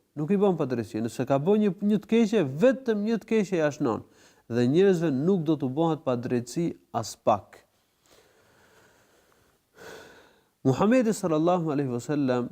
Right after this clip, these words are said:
ka treguar në një hadith se Allahu subhanahu wa taala në ditën e gjykimit e afron robin besimtar, e mbulon që të mos ashohen të tjerët, dhe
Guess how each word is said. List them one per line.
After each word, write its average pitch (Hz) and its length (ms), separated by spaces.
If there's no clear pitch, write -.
ka 135 80
treguar 143 480
në 127 160
një 117 140
hadith 127 500
se - 320
Allahu 127 380
subhanahu 113 580
wa 104 80
taala 120 440
në 107 100
ditën 120 260
e 101 80
gjykimit 110 560
e 113 80
afron 117 460
robin 120 320
besimtar, 107 720
e 123 160
mbulon 113 640
që 107 160
të 101 80
mos 95 160
ashohen 104 480
të 101 160
tjerët, 107 480
dhe 120 240